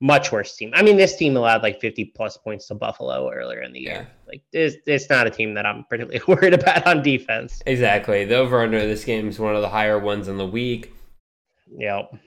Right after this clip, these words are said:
Speaker 2: Northern Illinois is probably going to be in the lead for most of it. It's gonna lead to game script that's gonna benefit Whaley. I'm feeling pretty good about this one. Go with Whaley out of these three. All right, next one here.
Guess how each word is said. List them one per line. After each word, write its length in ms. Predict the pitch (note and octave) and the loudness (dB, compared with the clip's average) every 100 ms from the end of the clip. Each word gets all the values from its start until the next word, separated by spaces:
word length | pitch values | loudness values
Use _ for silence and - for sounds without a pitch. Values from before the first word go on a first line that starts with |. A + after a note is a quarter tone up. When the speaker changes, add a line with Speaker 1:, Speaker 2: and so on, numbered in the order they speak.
| _ _ | _ _
Speaker 2:
Northern 400 | C3 C3 B2+ B2 | -2 2 2 4
Illinois 320 | A#2+ A#2 A2+ | 4 2 2
is 80 | A2+ | -2
probably 400 | - A2 A2 A2+ | 2 2 4 2
going 180 | A2 G#2+ | 0 -2
to 60 | |
be 80 | G#2+ | -2
in 80 | G#2 | -4
the 60 | G#2+ | -2
lead 240 | C3+ - | -4 -4
for 80 | C3 | -2
most 260 | B2 A#2+ | 0 0
of 80 | B2 | 0
it. 80 | A#2+ | 0
It's 160 | A2 - | 0 -4
gonna 160 | G#2+ | -4
lead 220 | G2+ G#2 | -4 -6
to 80 | A2 | -8
game 400 | G2 G2 A2+ A2+ | -12 -4 0 0
script 320 | A2 C3 A2 | -2 -2 -2
that's 140 | A2 - | -4 -6
gonna 220 | G#2+ G2+ | -4 -4
benefit 540 | F#2+ A2 G2+ F#2+ G2+ | -4 -6 -6 -6 -6
Whaley. 580 | G#2+ C3 B2 A#2+ A2+ A2+ - - _ _ - | 0 2 2 0 -2 -6 -20 -20 _ _ -4
I'm 100 | B2 | 0
feeling 200 | B2 A2 | 0 0
pretty 180 | A2+ G2+ | -2 0
good 160 | G2 | 0
about 240 | F#2+ F#2 F#2 | 0 -4 -8
this 180 | F#2 - | -14 -14
one. 200 | F#2+ G#2 | -12 0
Go 160 | C#3+ | 2
with 140 | A#2 A#2+ | 2 2
Whaley 280 | A2 G#2 | -2 -2
out 80 | G2+ | -8
of 100 | G2+ | -10
these 180 | F#2 G2+ | -12 -14
three. 240 | - - - - - _ _ _ _ _ - - - _ _ _ _ _ | -14 -16 -18 -20 -20 _ _ _ _ _ -20 -20 -20 _ _ _ _ _
All 60 | C3+ | 0
right, 240 | B2 - | 0 0
next 220 | D#3+ E3+ | 0 0
one 160 | E3+ C3+ | 0 0
here. 220 | A#2+ F#2+ | -2 -4